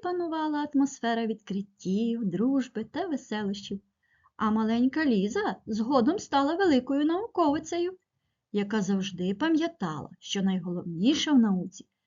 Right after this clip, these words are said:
це фантазія та бажання вчитися. І жили вони довго і щасливо, досліджуючи та відкриваючи нові горизонти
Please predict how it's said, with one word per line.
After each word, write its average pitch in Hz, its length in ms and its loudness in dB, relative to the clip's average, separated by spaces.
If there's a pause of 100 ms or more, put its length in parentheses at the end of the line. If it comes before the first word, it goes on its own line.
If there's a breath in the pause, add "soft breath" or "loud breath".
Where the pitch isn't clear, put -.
(200)
це - 140 -4 (200)
фантазія 247 880 0
та 196 160 -6
бажання 190 760 -2
вчитися. 190 640 -8 (680)
І 185 220 0
жили 180 460 -4
вони 269 260 2 (180)
довго 415 600 0 (140)
і 330 220 0
щасливо, 214 1040 -4
досліджуючи 285 1080 -2
та 381 160 -6
відкриваючи 196 720 -2
нові 190 260 2
горизонти 254 760 -2